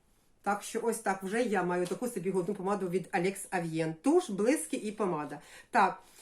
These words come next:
відмінної якості мені дуже подобається Dermafuter. Це в нас іде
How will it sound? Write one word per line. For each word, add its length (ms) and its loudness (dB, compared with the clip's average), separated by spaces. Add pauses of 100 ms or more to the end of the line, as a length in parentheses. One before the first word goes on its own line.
(100)
відмінної 560 8
якості 520 2
мені 200 2
дуже 240 0
подобається 500 -2
Dermafuter. 600 0 (140)
Це 120 6
в 60 4
нас 160 4 (100)
іде 320 2